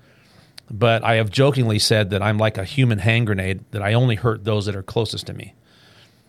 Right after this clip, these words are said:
And I certainly did in my past hurt those that were closest to me, my wife and children and, and family and friends. However, I'm not alone. I know that I'm not the only one that's ever made a bad decision. And I'm assuming,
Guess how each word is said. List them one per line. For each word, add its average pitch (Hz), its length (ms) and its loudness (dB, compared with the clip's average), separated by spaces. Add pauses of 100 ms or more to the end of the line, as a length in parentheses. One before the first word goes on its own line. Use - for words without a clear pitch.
(140)
And 104 160 -2
I 101 60 0
certainly 113 400 2
did 104 260 2
in 98 80 -4
my 92 160 -4
past 98 420 -2
hurt 107 340 -4
those 98 340 -2
that 104 120 -8
were 104 80 -10
closest 101 380 -8
to 104 60 -10
me, 107 240 -12 (500)
my 98 200 0
wife 95 420 -2
and 92 300 -8 (480)
children 95 440 -6
and, 90 200 -18 (520)
and 104 140 -16
family 98 320 -6
and 92 100 -10
friends. - 440 -16 (920)
However, 104 420 0 (680)
I'm 131 180 4
not 151 140 4
alone. 143 440 2 (340)
I 117 140 2
know 127 160 6
that 127 100 4
I'm 127 100 2
not 127 140 2
the 123 80 0
only 139 220 4
one 123 200 2
that's 117 160 0
ever 120 140 2
made 120 180 2
a 120 40 0
bad 117 360 0 (120)
decision. 123 520 0 (800)
And 113 180 0
I'm 117 120 2
assuming, 147 680 2